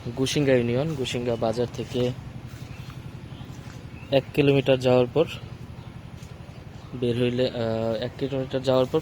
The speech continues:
পাকা রাস্তা থেকে অল্প একটু ভিতরে, হাফ কিলোমিটার হবে, হাফ কিলোমিটার ভিতরে এই জায়গাটির অবস্থান।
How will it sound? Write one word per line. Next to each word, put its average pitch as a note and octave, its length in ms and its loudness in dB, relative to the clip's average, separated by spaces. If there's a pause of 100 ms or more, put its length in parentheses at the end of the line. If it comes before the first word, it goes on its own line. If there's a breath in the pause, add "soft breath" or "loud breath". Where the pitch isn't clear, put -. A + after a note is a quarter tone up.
পাকা D3+ 260 4
রাস্তা C#3+ 260 -2
থেকে C#3+ 220 0 (140)
অল্প C3+ 120 0 (100)
একটু - 220 -4
ভিতরে, B2 260 0 (420)
হাফ D3 200 -6
কিলোমিটার F3+ 520 4 (380)
হবে, B2 260 0
হাফ B2 180 -2
কিলোমিটার B2+ 420 0
ভিতরে A#2+ 260 -2 (760 loud breath)
এই A#2+ 80 -2
জায়গাটির A#2+ 380 0
অবস্থান। B2 300 -2